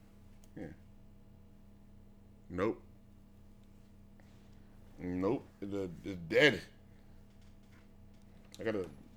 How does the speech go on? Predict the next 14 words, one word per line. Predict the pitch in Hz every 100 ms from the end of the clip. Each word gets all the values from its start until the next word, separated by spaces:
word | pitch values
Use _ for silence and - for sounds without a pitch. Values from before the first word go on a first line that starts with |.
| -
see. | - 107
Can | 113
I | 98
power? | - 120 127 - - - - -
Can | 123
I |
power | 113 123 135 135
it |
with | 135
the | 120
power | - 131 139
from | 135 143
my, | 135 131 127
um, | 123 120 117